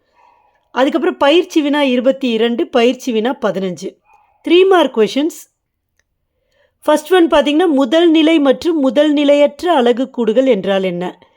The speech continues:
மாசு குறைபாடு என்றால் என்ன? நான்முகி மற்றும் எண்முகி வெற்றிடங்களுக்கு இடையே உள்ள வேறுபாடுகள். இன்னொரு வேறுபாடுகள் கூட இம்பார்ட்டன்ட் தான். கனசதுர நெருங்கி பொதிந்த அமைப்பிற்கும் அருங்கோண நெருங்கி பொதிந்த அமைப்பிற்கும் இடையே உள்ள வேறுபாடுகள்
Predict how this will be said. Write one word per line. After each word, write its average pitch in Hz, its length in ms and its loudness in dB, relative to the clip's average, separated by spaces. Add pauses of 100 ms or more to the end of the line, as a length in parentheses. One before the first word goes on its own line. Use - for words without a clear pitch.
(380)
மாசு 294 460 0
குறைபாடு 240 600 0
என்றால் 196 360 -2
என்ன? 185 380 -8 (320)
நான்முகி 320 560 2
மற்றும் 302 400 -2
எண்முகி 254 360 0
வெற்றிடங்களுக்கு 226 720 -2
இடையே 247 440 2
உள்ள 233 520 -2 (360)
வேறுபாடுகள். 202 580 0
இன்னொரு 349 360 -2
வேறுபாடுகள் 220 640 0
கூட 269 200 -4 (800)
இம்பார்ட்டன்ட் 214 540 -2
தான். 214 260 -4
கனசதுர 285 580 -2
நெருங்கி 254 400 0
பொதிந்த 226 520 -2
அமைப்பிற்கும் 214 640 -6 (420)
அருங்கோண 330 640 2
நெருங்கி 269 400 0
பொதிந்த 226 520 0
அமைப்பிற்கும் 208 540 -4
இடையே 226 260 4
உள்ள 208 220 -2
வேறுபாடுகள் 196 600 -2